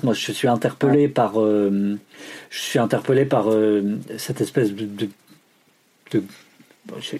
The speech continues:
Speaker 1: je force un peu le trait en disant de gabegie, euh, mais par le monde du tertiaire, par l'avenir du monde du tertiaire, dont tout le monde dit depuis longtemps déjà qu'il va muter avec les nouvelles technologies, et cetera, mais qui reste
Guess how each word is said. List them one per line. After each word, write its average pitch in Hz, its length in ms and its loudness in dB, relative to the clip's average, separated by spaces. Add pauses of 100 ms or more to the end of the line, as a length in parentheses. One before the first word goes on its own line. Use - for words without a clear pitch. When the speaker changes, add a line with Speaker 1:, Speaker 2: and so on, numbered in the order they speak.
Speaker 1:
je - 180 -4
force - 300 2
un 147 80 4
peu 147 100 4
le 151 60 4
trait 160 260 4
en 117 80 4
disant 117 300 4
de 110 100 4
gabegie, 120 800 4
euh, 107 240 4 (400)
mais 110 280 4
par 107 200 2
le 113 120 4
monde 123 180 4
du 107 120 2
tertiaire, 139 440 2
par 120 120 2
l'avenir 120 300 4
du 113 100 2
monde 110 140 2
du 104 100 2
tertiaire, 135 360 2
dont 107 120 -2
tout 180 140 0
le 170 80 4
monde 147 220 6
dit 139 280 4 (360)
depuis 127 240 2
longtemps 175 400 4
déjà 131 320 4
qu'il 110 380 2
va 120 120 4
muter 135 560 4
avec 120 220 2
les 131 80 6
nouvelles 123 260 4
technologies, 135 640 2
et 123 100 2
cetera, 127 360 0
mais 107 120 0
qui - 160 0
reste 139 460 0